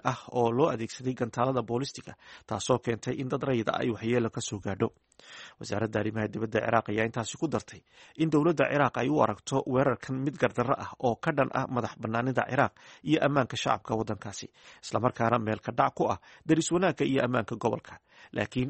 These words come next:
ilaalada kacaanka ee Iiraan ayaa ku dhawaaqay iyagu in ay burburiyeen waxay ugu yeedheen xarunta basaasnimada iyo isku imaatinka kooxaha argagixisada ee Iiraan ka dhanka ah ee ku taallay agagaarka Arbil. Wasaaradda arrimaha dibadda ee Iiraan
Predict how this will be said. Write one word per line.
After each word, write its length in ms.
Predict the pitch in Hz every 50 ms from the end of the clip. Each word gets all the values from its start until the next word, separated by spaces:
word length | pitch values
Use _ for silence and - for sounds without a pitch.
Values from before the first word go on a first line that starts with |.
| -
ilaalada 360 | - 110 110 113 123 127 117 110
kacaanka 440 | - - - 123 127 123 - - 117
ee 60 | - - 117
Iiraan 260 | 120 127 143 139 117 -
ayaa 240 | 107 107 113 107 -
ku 80 | 127
dhawaaqay 420 | - - 135 131 123 120 - 139 143
iyagu 280 | 139 147 165 143 101 - _ - - - - -
in 100 | 214 202
ay 160 | - 160 156
burburiyeen 640 | 147 143 143 135 - 135 143 147 147 123 104 104 - - _ _ -
waxay 260 | 143 131 - 127 127
ugu 120 | 127 139 165
yeedheen 300 | 147 127 123 135 131 107 -
xarunta 400 | - 120 120 139 156 147 - 120
basaasnimada 720 | 113 113 117 - - 113 - - 131 120 127 147 127 -
iyo 180 | - - 120 - -
isku 200 | - - - - -
imaatinka 500 | 131 120 120 143 147 - - 123 - 120 107
kooxaha 360 | - - 113 - - 151 131 120
argagixisada 640 | - 110 110 104 - 113 - - - 160 135 110 98 - _ - - - _
ee 160 | - 143 139 - -
Iiraan 260 | 139 131 143 147 127
ka 140 | - - 160
dhanka 280 | 147 131 131 127 - 123 120
ah 100 | 117 - _ _ _ - _ _ -
ee 120 | 135 127 -
ku 100 | - - -
taallay 340 | - - 113 117 117 120 -
agagaarka 440 | 120 113 117 123 123 120 - - - -
Arbil. 260 | 127 117 101 - - _ _ _ _ _ _ - - - - - - - - -
Wasaaradda 420 | - - - - 107 110 117 113 117
arrimaha 280 | 107 113 110 113 110 110
dibadda 340 | 113 120 120 123 113 120 117
ee 80 | - -
Iiraan 340 | 127 117 120 127 135 131